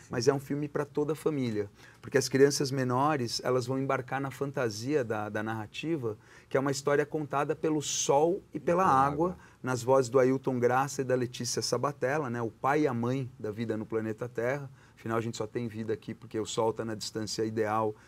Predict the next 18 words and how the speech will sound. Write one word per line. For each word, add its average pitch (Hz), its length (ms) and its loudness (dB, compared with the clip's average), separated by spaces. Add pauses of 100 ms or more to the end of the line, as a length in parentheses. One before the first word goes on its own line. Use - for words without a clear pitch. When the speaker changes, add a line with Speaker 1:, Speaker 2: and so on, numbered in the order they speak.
(140)
Speaker 1:
e 113 60 -10
porque - 220 -6
no-, 113 220 -2
nós 110 240 -4
temos 110 240 -2
água 107 260 0
em 104 60 -6
estado 107 340 -6
líquido. 135 500 -4 (440)
E 156 240 4
esse 175 280 2
filme, 170 300 -2
ele 165 100 -4
tem 170 160 -6
vários 156 400 -2
níveis 165 500 -2
de 170 100 -12
compreensão. 160 720 -2